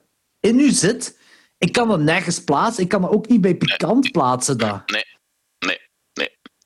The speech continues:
Speaker 1: Ik kan het, nee, dat is, dat is echt, eh, dat is, dat is een heel nieuwe tak dat gevormd wordt.
Speaker 2: Ja.
Speaker 1: Je, je hebt zo,
Speaker 2: Ik heb
Speaker 1: je hebt zo de pittigheid van, van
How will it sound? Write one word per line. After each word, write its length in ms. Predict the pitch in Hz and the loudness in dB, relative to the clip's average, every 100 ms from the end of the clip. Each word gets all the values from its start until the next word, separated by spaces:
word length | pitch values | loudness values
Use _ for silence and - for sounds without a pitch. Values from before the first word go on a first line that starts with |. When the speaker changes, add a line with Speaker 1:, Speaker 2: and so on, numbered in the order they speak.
| - | -12
Speaker 1:
Ik 140 | - 175 | -6 -2
kan 160 | 226 | 0
het, 120 | 220 170 | 0 0
nee, 160 | 196 | 0
dat 120 | 185 | 2
is, 60 | 185 | 2
dat 100 | 202 | 2
is 80 | 175 | 2
echt, 220 | 208 170 | 0 -2
eh, 220 | - 185 180 | -2 0 0
dat 160 | 180 180 | 2 0
is, 60 | 170 | 0
dat 180 | 165 160 | -2 0
is 60 | |
een 80 | 160 | 2
heel 280 | 139 214 208 | 4 4 4
nieuwe 420 | 208 214 - - | 4 4 0 -6
tak 440 | 208 285 - - | -6 -6 -10 -8
dat 120 | 135 143 | -6 -2
gevormd 500 | 139 139 135 131 127 | 0 2 2 2 2
wordt. 400 | 123 113 - - - | 0 0 -12 -18 -8
Speaker 2:
Ja. 180 | 98 - _ _ - - - | -6 -6 _ _ -16 -6 -2
Speaker 1:
Je, 80 | |
je 80 | 165 | 0
hebt 180 | 220 180 | 0 0
zo, 60 | 254 | 0
Speaker 2:
Ik 80 | |
heb 120 | - - | -2 -2
Speaker 1:
je 60 | |
hebt 120 | 214 | 0
zo 200 | 277 - - - | 2 0 -2 -4
de 120 | 214 | -4
pittigheid 640 | - 277 277 - 254 254 | 0 0 0 0 -2 0
van, 240 | - 214 170 | -2 -2 0
van 260 | 185 170 | -2 -2